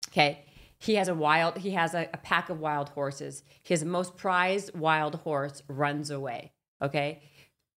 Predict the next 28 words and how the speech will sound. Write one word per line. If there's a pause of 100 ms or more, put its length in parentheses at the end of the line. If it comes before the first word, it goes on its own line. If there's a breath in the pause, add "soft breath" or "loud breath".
(200)
All
his
neighbors
and
the
people
in
the, (100)
in
the, (640)
in
the
small
community
come (100)
running
to
him. (380 soft breath)
They're
like,
"Oh
my
God,
that's
so
terrible.
I,
I,